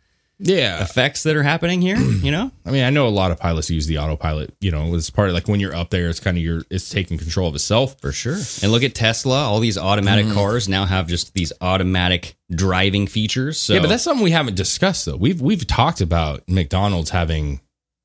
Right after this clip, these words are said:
Speaker 1: more automation. We've talked about car manufacturing, and we've talked about just manufacturing as a whole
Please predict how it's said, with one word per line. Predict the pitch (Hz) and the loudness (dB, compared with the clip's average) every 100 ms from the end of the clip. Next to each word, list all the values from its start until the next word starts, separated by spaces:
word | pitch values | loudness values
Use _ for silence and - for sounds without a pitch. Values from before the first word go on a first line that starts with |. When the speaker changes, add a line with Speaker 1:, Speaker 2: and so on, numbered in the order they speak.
| - | -6
Speaker 1:
more | 95 82 | -4 -2
automation. | 87 78 82 92 - 71 | -2 0 2 0 -2 -4
We've | 80 | 0
talked | 95 90 | 0 0
about | 87 82 78 | 0 0 -2
car | - 92 87 | -2 0 2
manufacturing, | 80 76 73 80 71 - 67 69 | 0 0 -2 -2 -2 -4 -4 -4
and | 71 | -4
we've | 78 - | -4 -2
talked | 90 82 | -2 0
about | 85 76 - _ _ _ _ | -2 -2 -8 _ _ _ _
just | - 117 - _ _ _ - | 0 0 0 _ _ _ -4
manufacturing | 92 110 127 123 85 120 117 - 90 65 60 | 2 2 2 0 0 2 2 0 -4 -2 -2
as | 85 | -2
a | |
whole | 76 117 113 62 - | 0 2 2 -2 -12